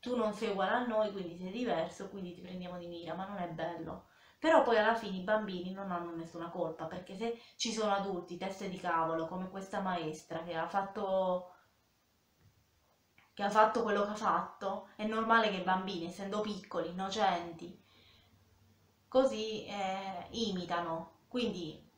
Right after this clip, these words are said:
non mi mele-, meraviglierei se dopo le vacanze di Natale questo bambino torna a scuola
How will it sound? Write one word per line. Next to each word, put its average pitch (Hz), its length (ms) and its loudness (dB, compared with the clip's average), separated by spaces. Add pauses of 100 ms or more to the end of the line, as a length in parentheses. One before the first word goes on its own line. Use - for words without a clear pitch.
(120)
non 226 180 0
mi 226 80 2
mele-, 196 440 -2
meraviglierei 185 800 0
se 185 360 -6 (1200)
dopo 220 300 0
le 208 100 4
vacanze 190 1000 0
di 170 140 -4
Natale 240 560 4
questo 180 320 -6
bambino 180 500 -2
torna 170 300 -4
a 254 60 -2
scuola 202 760 0